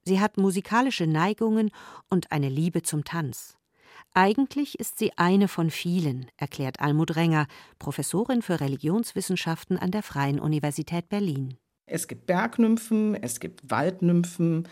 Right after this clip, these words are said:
Speaker 2: es gibt Höhlennymphen, es gibt Quellnymphen und entsprechende Termini technici. Und bei Echo,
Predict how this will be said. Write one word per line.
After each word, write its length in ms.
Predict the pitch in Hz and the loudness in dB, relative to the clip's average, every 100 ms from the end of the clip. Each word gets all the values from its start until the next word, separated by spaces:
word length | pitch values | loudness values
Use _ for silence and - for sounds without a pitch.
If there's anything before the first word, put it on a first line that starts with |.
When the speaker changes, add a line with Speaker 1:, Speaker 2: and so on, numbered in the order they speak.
| - - - | -16 -20 -10
Speaker 2:
es 240 | 147 - | -8 -8
gibt 240 | 101 - | -10 -6
Höhlennymphen, 1080 | - 190 202 202 180 185 175 - 175 170 170 | 2 4 6 6 4 0 -4 0 0 0 -2
es 220 | 175 151 - | -6 -8 -8
gibt 160 | 147 | -14
Quellnymphen 720 | - 127 127 113 92 - - - _ _ - - - | -6 -2 -2 -2 -6 -10 -14 -16 _ _ -20 -10 0
und 60 | |
entsprechende 520 | 175 170 175 170 185 175 | 0 2 0 0 0 0
Termini 380 | 170 160 160 | 0 0 0
technici. 680 | 160 156 135 127 - 120 - - - - _ | -2 -8 -6 -8 -8 -12 -12 -16 -20 -20 _
Und 120 | 156 | -6
bei 160 | 151 139 | -4 -4
Echo, 580 | - 285 - 196 294 | -4 -4 -2 0 -2